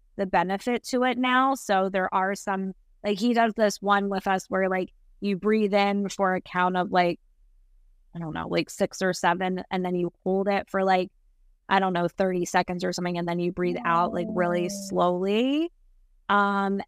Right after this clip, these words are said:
Speaker 1: and that has a lot of benefit to it. I definitely feel like it, um, it just helps with this level of, like, like, really, like, um,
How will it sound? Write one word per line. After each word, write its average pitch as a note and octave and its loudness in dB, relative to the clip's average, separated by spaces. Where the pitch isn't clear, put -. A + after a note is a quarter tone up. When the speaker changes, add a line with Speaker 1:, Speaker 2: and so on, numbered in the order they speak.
Speaker 1:
and G3+ 0
that G3 4
has G3+ 0
a G3 2
lot F3 2
of E3+ -4
benefit E3 -4
to E3+ -2
it. E3 0
I E3 -4
definitely F3+ -4
feel F3+ -4
like E3+ 0
it, F3 -4
um, E3+ -4
it F#3+ 0
just G3+ 0
helps F#3 2
with F#3 0
this F3+ -4
level F#3 2
of, F#3 -2
like, E3+ -2
like, F#3 0
really, F#3+ 2
like, F3 2
um, E3+ -2